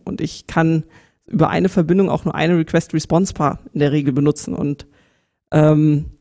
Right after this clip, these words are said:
H T T P ist auch relativ geschwätzig, das wird im Plaintext übertragen. Und wenn ich da so einen Stapel Header oben mit drin hab, dann ist das auch einfach relativ umfangreich. Und das ist alles so Sachen, die quasi die Performance vom Client nicht unbedingt verbessert haben bisher.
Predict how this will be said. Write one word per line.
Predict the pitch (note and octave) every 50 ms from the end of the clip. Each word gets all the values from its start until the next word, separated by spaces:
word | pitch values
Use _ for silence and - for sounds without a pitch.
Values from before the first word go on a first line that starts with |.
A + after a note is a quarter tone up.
| _ -
H | - -
T | - -
T | - F3
P | - - F#3
ist | F#3 -
auch | - - -
relativ | E3 D#3+ E3 D#3+ - F3 -
geschwätzig, | - D#3+ - - F3 F3+ - - -
das | - F#3 -
wird | - D3+ -
im | D3+ D3
Plaintext | - - D#3+ E3 E3+ - F#3+ E3+ - - - -
übertragen. | - D3+ D3 C#3+ - - - D3+ D3+ - D3
Und | D#3 F3 F#3+
wenn | D3 D3
ich | D3+
da | - D#3 D3+ C#3
so | C#3+
einen | C#3+
Stapel | C#3 - D3+ D3+ - - D#3
Header | D#3+ F3+ F3 G3 D#3+
oben | - E3+ E3 E3+
mit | E3 D#3+ - -
drin | - E3 D#3+
hab, | E3 D#3 -
dann | - C#3+ C#3 C#3+ C#3+ -
ist | - - - -
das | - -
auch | E3+ D#3+
einfach | - - - F3 - E3+ -
relativ | D#3+ D#3 D3+ D3+ - - -
umfangreich. | - F3+ F3 - - D#3 C3 - - - - - - -
Und | -
das | D#3+ E3
ist | D#3+ D#3 -
alles | - G3 G3+ G3+
so | G#3+ F#3+
Sachen, | D#3+ F3 G3 - - G3+ F3
die | D#3+ F3+ F3 F3 E3+ - - _ _ _ _ _ _ _ _ _ _ _ -
quasi | - - E3 D#3+ D#3 D#3 D#3+
die | D#3
Performance | - - D#3 - - - E3+ F3+ G3 G3+ F#3+ F3+
vom | - - E3+ E3 D#3+ E3 D#3+ D#3 D#3+ - _ _ _ _ _ _ _ _ _ _ _ _
Client | - - - D#3 C#3+ D3+ E3+ F3+ F#3 F3 F3 -
nicht | F3 - -
unbedingt | A3 D#3+ D#3+ D3 D3+ C#3+ -
verbessert | - D#3+ - E3 D#3+ - D3 D3 - -
haben | D3 D3 - F#3+
bisher. | - - - - - -